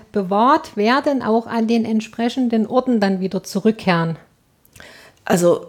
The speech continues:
Speaker 2: da, zum einen ist das auch schön, wenn man authentische Orte hat, wo man gerade wie im Fall von Schumann das natürlich auch dann erlebbar ist, äh, wenn man dann das Museum dort einrichten kann. Aber es ist ja eben auch wirklich ein Platzproblem. In hundert Jahren, da wachsen einfach Sammlungen.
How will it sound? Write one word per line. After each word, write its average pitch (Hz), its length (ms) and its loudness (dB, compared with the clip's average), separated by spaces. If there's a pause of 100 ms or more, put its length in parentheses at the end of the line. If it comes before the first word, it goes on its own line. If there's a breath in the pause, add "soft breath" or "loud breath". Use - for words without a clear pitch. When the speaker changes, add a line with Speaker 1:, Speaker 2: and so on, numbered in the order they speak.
(120)
Speaker 2:
da, - 260 -6
zum 165 160 0
einen 214 380 2
ist - 220 -4
das 175 320 -4
auch 165 180 0
schön, 202 300 2
wenn 180 100 0
man 160 160 0
authentische 175 680 -2
Orte 156 380 -2
hat, 202 340 -2
wo 170 180 -2
man 160 260 0
gerade 156 380 2
wie 151 100 0
im - 240 -6
Fall 151 260 0
von 151 220 -4
Schumann 165 540 0
das 147 140 -2
natürlich 151 480 0
auch - 120 -8
dann 147 200 0
erlebbar 147 640 0
ist, - 440 -8
äh, 143 300 0
wenn 135 100 -2
man 139 160 -2
dann 147 300 -2
das 151 200 0
Museum 143 380 0
dort 170 260 0
einrichten 143 540 -4
kann. 151 300 -2 (400 loud breath)
Aber 160 160 2
es - 80 0
ist - 160 -2
ja 180 120 4
eben 156 200 0
auch 156 220 -2
wirklich 170 280 0
ein 151 80 -6
Platzproblem. 143 840 -2 (260 loud breath)
In 151 160 -2
hundert 175 340 0
Jahren, 185 540 0
da 165 260 2
wachsen 185 400 -4
einfach 147 400 -2
Sammlungen. 151 680 -2